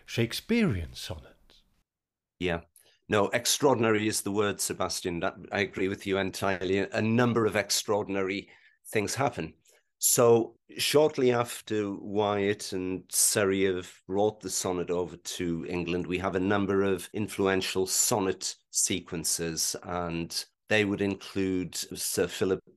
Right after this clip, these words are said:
Speaker 2: Sidney's Astrophel and Stella, and Edmund Spenser's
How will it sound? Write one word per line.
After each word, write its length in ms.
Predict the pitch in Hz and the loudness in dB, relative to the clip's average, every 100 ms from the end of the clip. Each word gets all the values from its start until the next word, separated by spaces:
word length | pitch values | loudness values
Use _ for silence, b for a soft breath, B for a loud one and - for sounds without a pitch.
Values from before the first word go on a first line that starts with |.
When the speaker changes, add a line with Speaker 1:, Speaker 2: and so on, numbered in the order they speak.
| - | -8
Speaker 2:
Sidney's 920 | - - - 95 92 92 85 - - - _ _ - | -2 0 0 0 0 0 0 0 0 -6 _ _ -8
Astrophel 640 | 98 - - 95 - 92 87 | -4 -2 -4 -6 -4 -2 -2
and 140 | 85 | 0
Stella, 600 | - - 107 98 107 170 - _ _ _ _ _ - | 0 0 0 2 0 -2 -10 _ _ _ _ _ -6
and 560 | 92 95 92 95 - B B B B | -4 -2 -4 -6 -10 B B B B
Edmund 380 | - 95 95 87 | -4 -2 0 0
Spenser's 1000 | - - 92 92 - - 87 85 - - | 0 2 -2 0 -2 -2 -2 0 0 0